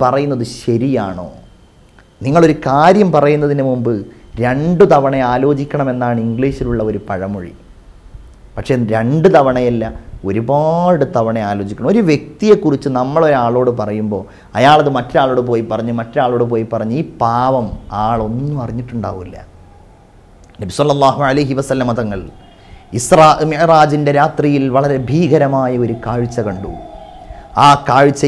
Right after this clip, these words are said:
ഇങ്ങനെയായിരുന്നു. ചെമ്പിൻ്റെ നഖങ്ങൾ കൊണ്ട് നെഞ്ഞും മുഖവും മാന്തി പിളർക്കുന്നു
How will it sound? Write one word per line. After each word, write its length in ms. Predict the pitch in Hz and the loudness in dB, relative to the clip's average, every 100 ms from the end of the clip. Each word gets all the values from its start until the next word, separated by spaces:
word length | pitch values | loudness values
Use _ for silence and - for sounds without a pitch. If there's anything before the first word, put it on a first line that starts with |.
| 139 | 2
ഇങ്ങനെയായിരുന്നു. 720 | 151 143 135 131 123 120 107 92 - - - - - - - | 2 4 4 4 2 0 -2 -6 -14 -20 -20 -20 -20 -18 -6
ചെമ്പിൻ്റെ 640 | 120 123 156 147 160 151 151 | 0 2 4 4 4 4 4
നഖങ്ങൾ 420 | 147 135 170 170 160 165 | 4 2 2 6 4 4
കൊണ്ട് 240 | 160 151 143 - - - - - 127 | 2 2 -2 -8 -20 -20 -12 -2 2
നെഞ്ഞും 440 | 151 185 202 202 180 170 | 2 4 6 4 4 2
മുഖവും 420 | 156 170 175 165 147 147 | 4 6 6 4 0 2
മാന്തി 500 | 156 170 196 196 190 190 | 4 4 4 4 2 4
പിളർക്കുന്നു 600 | 156 156 151 - 151 143 | 4 4 2 -2 -2 -2